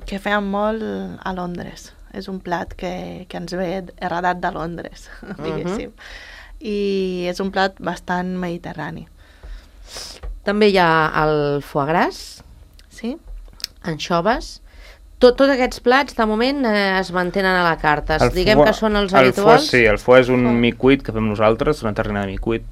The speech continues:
Speaker 3: que elaborem nosaltres amb una mica... Bueno, amb diferents, amb diferents ingredients, on la fem al bany Maria, tradicionalment. I això sí que és una cosa que encara mantenim. Llavors també tenim altres plats que hem, anem canviant.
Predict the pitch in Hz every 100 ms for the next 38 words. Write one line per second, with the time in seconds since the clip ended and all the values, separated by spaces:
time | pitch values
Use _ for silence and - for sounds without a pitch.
0 | - - 98 95 95 92 107 107 107 101
1 | 98 95 92 90 95 92 92 87 - 107
2 | - 98 98 101 98 92 - 104 101 107
3 | 107 107 104 101 113 131 123 - 110 101
4 | 92 101 95 98 95 90 107 101 95 87
5 | 95 92 92 131 170 - - - - -
6 | - - - - 92 - 95 92 90 98
7 | 92 90 95 90 87 - 92 90 90 98
8 | 123 - - - - - - - - -
9 | 107 104 104 123 117 113 110 110 110 104
10 | 107 104 107 107 104 - 120 - - 107
11 | 101 101 98 98 - 98 101 131 147